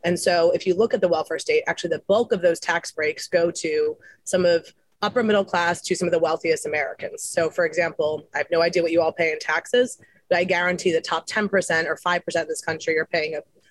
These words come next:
smaller portion of their taxes because of all the welfare breaks that we give to wealthy individuals.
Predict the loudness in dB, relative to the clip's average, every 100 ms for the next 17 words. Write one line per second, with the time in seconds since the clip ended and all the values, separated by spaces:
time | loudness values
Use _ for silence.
0 | _ -4 2 4 4 2 2 2 2 0
1 | 0 0 0 -2 -2 -4 -4 -2 0 2
2 | 2 0 2 2 2 2 0 0 0 -2
3 | -2 -2 -4 -4 -2 -2 -2 -4 -6 -2
4 | -4 -4 -6 -4 -4 0 2 0 -2